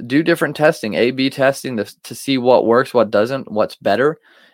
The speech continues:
and just kinda use that to really grow. So these are the five things that you can start thinking about,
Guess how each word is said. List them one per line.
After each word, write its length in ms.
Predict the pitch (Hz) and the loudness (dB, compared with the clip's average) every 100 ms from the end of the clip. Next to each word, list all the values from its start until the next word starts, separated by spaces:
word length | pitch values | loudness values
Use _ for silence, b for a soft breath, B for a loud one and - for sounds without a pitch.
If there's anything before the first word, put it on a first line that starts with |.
| b - | b -6
and 460 | 113 107 104 95 - | -2 0 -2 -6 -6
just 260 | 120 120 | -4 -2
kinda 180 | - 127 | 0 0
use 300 | 113 113 110 | 2 0 2
that 340 | 113 110 107 - | 2 4 0 -4
to 120 | 120 | -2
really 280 | 113 107 101 | 0 0 0
grow. 380 | 107 110 95 | 2 4 2
So 200 | 76 123 | 2 0
these 240 | 117 175 208 | 4 4 6
are 100 | 202 | 4
the 80 | 180 | 4
five 380 | - 147 160 | 4 4 2
things 280 | 160 143 139 | 2 0 0
that 180 | 127 - B B B | -4 -6 B B B
you 80 | 135 | -4
can 80 | 131 | -2
start 260 | - 139 | 4 4
thinking 220 | 139 147 127 | 4 0 2
about, 380 | 120 117 117 | 4 4 2